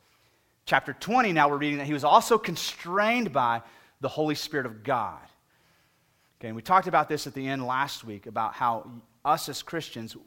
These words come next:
our job is to participate with what the Holy Spirit's doing in our lives. And, and in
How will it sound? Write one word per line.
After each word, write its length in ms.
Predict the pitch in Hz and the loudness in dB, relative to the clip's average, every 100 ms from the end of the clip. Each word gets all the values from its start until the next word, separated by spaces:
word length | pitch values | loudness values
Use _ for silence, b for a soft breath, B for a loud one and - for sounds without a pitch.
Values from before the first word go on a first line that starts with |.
| - | -6
our 240 | 127 170 196 | 2 2 2
job 340 | 165 139 127 | 2 4 4
is 80 | 127 | -2
to 140 | - | -12
participate 680 | - 120 - 269 226 - 127 | -14 -10 -4 -4 -4 -6 -10
with 280 | 113 117 - b b b b | -6 -8 -8 b b b b
what 140 | 156 156 | -4 -2
the 80 | |
Holy 160 | 156 165 | -4 -4
Spirit's 280 | - 151 - | -4 -8 -4
doing 280 | 151 196 147 | -4 -4 -6
in 60 | |
our 120 | 104 | -8
lives. 440 | 87 - - - - _ b b b b b | -10 -16 -20 -20 -20 _ b b b b b
And, 160 | 123 135 | -10 -8
and 160 | |
in 60 | 127 | -8